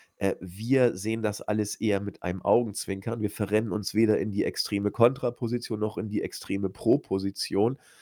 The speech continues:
Äh, denn man kann, ich bin beide mittlerweile abwegig, ehrlich gesagt. Das Problem ist nur, wie geht man damit richtig um? Und, äh,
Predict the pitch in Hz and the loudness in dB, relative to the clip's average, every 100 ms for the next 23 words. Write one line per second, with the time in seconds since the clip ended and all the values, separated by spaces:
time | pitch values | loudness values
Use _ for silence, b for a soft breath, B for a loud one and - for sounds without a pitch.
0 | b b - 101 98 98 110 110 107 101 | b b 0 4 4 2 4 4 2 0
1 | 110 110 104 98 _ _ _ _ _ - | -2 0 -4 -6 _ _ _ _ _ -10
2 | - 120 110 135 117 90 _ _ _ _ | -2 2 4 4 2 -2 _ _ _ _
3 | _ 117 113 98 101 - 110 98 98 92 | _ -4 -2 0 0 -2 -6 -6 -2 0
4 | 95 107 - 98 95 - 92 101 - B | -2 -4 -4 -2 -2 -2 -2 -2 -4 B
5 | B B - 117 110 113 110 107 107 110 | B B -6 -2 2 2 2 2 4 4
6 | 101 98 104 98 98 92 92 113 B B | 4 2 2 0 -2 2 2 2 B B
7 | B B - 104 101 98 92 92 87 | B B 0 4 4 2 0 0 0